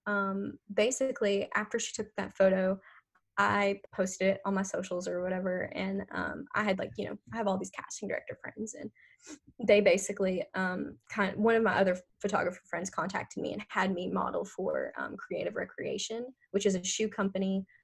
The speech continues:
Um, it's a really big shoe company. I mean, they're, they have, you know, brands everywhere, but they partnered with Nick Jonas at that time, and I was just like, "Oh, I know who that is. Like, he's a really great artist." And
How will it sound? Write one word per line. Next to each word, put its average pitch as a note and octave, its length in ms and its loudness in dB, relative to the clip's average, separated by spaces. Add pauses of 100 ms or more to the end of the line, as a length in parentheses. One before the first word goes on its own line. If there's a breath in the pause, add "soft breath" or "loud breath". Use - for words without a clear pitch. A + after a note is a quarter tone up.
(240 soft breath)
Um, F#3 420 0
it's - 140 -8
a A#3+ 40 -2
really C#4+ 280 4
big F#3 160 -2
shoe - 160 -8
company. F#3 340 -4
I F#3 40 -4
mean, F#3 120 0
they're, G#3 340 2 (180)
they G3+ 80 -2
have, F#3+ 160 -4 (220)
you G3 80 0
know, - 140 -2 (140)
brands F#3 400 -2
everywhere, F#3+ 560 2
but F#3 180 -2 (240)
they G3+ 240 6 (100)
partnered G3+ 380 0
with F#3 160 -6
Nick - 160 -4
Jonas G3 320 -2
at G#3+ 80 -4
that - 160 -4
time, A3+ 420 -4 (160)
and F#3+ 400 0 (160)
I F#3+ 60 -2
was F3+ 100 -4
just F#3+ 160 -10
like, F#3+ 180 -8 (100)
"Oh, G#3+ 400 -2 (280)
I F4+ 100 4
know B3+ 160 4
who G3+ 180 -2
that - 240 0 (120)
is. G#3 320 2
Like, D4 120 2
he's E4 180 0
a A#3+ 80 4
really G3 400 4
great G3+ 360 0
artist." C#4 600 4 (120)
And A3+ 400 6